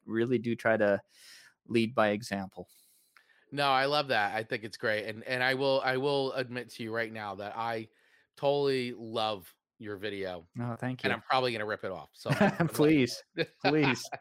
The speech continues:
Speaker 2: No, it's, it is. It's really, it's really cool. It's well done. And I, I saw that and I was like, "Man,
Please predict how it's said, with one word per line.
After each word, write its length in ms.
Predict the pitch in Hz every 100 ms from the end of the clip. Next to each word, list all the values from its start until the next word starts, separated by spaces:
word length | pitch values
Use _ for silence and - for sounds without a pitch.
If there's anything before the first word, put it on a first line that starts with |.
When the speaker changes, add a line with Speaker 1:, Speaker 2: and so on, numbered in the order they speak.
| - - 156
Speaker 2:
No, 160 | 151 151
it's, 220 | 165 156
it 140 | 180 160
is. 180 | 151 127
It's 180 | 143
really, 280 | 151 165 160
it's 140 | 151 165
really 240 | 160 135
cool. 200 | 127 117
It's 100 | 110
well 180 | 123 113
done. 260 | 113 110
And 80 | 104
I, 100 | 117 123
I 60 |
saw 280 | 117 123 113
that 200 | 104 101
and 100 | 101
I 40 | 101
was 120 | 101
like, 160 | 101 - - - _
"Man, 420 | 185 208 208 202